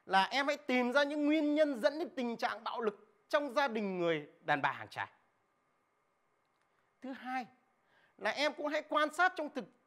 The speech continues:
tế, đời sống xung quanh mình, em thấy hiện tượng ấy còn tồn tại hay không? Có phổ biến không? Thường xuất phát từ những nguyên nhân nào? Thì trả lời được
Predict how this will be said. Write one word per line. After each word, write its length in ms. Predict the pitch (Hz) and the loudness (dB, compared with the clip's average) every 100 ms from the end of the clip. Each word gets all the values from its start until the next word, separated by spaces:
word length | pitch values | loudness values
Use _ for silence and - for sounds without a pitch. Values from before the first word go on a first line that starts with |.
| _ | _
tế, 280 | 190 220 294 | 2 2 4
đời 240 | 214 202 185 | 6 6 6
sống 200 | 220 262 | -2 -4
xung 160 | 254 | -6
quanh 260 | 262 262 220 | -4 -4 -4
mình, 160 | 180 165 _ _ _ _ _ | -6 -8 _ _ _ _ _
em 300 | 262 311 311 | 2 2 4
thấy 160 | 302 339 | 2 4
hiện 220 | 302 269 - | 4 2 4
tượng 220 | 254 254 | 4 6
ấy 280 | 220 285 349 - _ | 6 4 0 -14 _
còn 140 | 151 180 - | -14 -14 -4
tồn 260 | 196 190 180 | 0 0 0
tại 240 | 190 - | -4 -4
hay 80 | 214 | -10
không? 180 | 233 220 - _ _ _ _ _ _ _ _ _ _ _ _ _ _ _ _ _ | -8 -8 -12 _ _ _ _ _ _ _ _ _ _ _ _ _ _ _ _ _
Có 100 | 311 | 0
phổ 320 | - 233 202 | 4 6 6
biến 260 | 202 254 330 | 4 0 2
không? 280 | 302 294 - _ _ _ _ _ _ _ _ _ _ - | 2 2 -6 _ _ _ _ _ _ _ _ _ _ -2
Thường 340 | 226 247 233 | 4 6 4
xuất 300 | 226 349 - | 0 -2 0
phát 380 | 330 330 - - | 2 2 0 -2
từ 260 | 247 269 262 | 4 4 4
những 280 | 233 277 | 0 -2
nguyên 200 | 285 254 | -4 -4
nhân 200 | 226 208 | -4 -6
nào? 120 | 165 123 _ _ _ _ _ _ _ 123 135 _ _ _ _ _ _ _ _ _ _ _ _ _ _ _ _ - | -6 -8 _ _ _ _ _ _ _ -20 -20 _ _ _ _ _ _ _ _ _ _ _ _ _ _ _ _ -2
Thì 220 | 143 139 | 0 2
trả 200 | - 117 | 6 8
lời 200 | 127 143 | 8 6
được 140 | 139 | 4